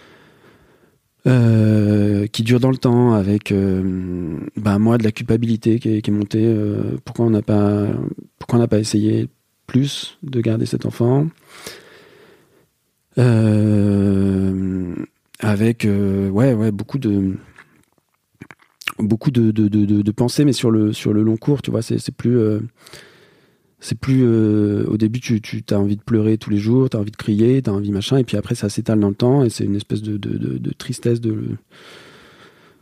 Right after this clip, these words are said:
de, de, dans la longueur, quoi. Euh, voilà. Euh, ce qui a beaucoup aidé, euh, euh, Sophie, du coup, euh, un peu moi, mais surtout Sophie, c'est, euh, c'est un site qui s'appelle La Petite Émilie,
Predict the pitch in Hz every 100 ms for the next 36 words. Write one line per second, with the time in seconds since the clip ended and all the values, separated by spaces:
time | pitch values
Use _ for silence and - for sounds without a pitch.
0 | _ - 117 107 110 104 104 101 101 104
1 | 107 107 113 113 92 95 98 - - -
2 | - _ _ _ - - 107 104 110 -
3 | - - - _ _ _ _ _ _ -
4 | 95 101 117 _ _ - _ - 110 -
5 | - 50 50 50 - 50 - 110 135 -
6 | 175 135 120 120 120 110 107 113 - -
7 | - - - - _ - 101 95 95 95
8 | 95 101 - - - - 196 - - -
9 | - - 156 165 123 - 135 160 - 196
10 | - 104 101 98 95 98 95 - - _
11 | - 175 - 110 104 120 147 110 - -
12 | - 117 151 156 - 120 123 107 104 -
13 | 110 107 - - - - 113 113 113 135
14 | 127 - 135 127 123 139